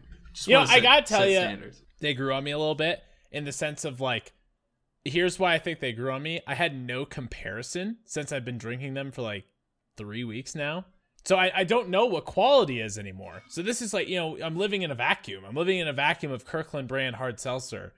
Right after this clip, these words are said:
Speaker 2: So I, I bet, I guarantee you if I got a case of any other hard seltzer, I'd be like, "What the fuck was I drinking?"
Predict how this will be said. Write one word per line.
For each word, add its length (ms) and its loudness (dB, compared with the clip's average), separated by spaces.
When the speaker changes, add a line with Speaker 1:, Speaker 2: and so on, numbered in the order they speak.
Speaker 2:
So 200 0
I, 380 2
I 60 2
bet, 220 -2
I 80 0
guarantee 480 0
you 80 2
if 100 -6
I 120 0
got 260 0
a 40 -4
case 360 -6
of 200 -6
any 280 -2
other 160 0
hard 220 -2
seltzer, 180 -2
I'd 80 -6
be 40 -4
like, 160 -4
"What 220 6
the 100 0
fuck 220 8
was 120 0
I 120 4
drinking?" 540 4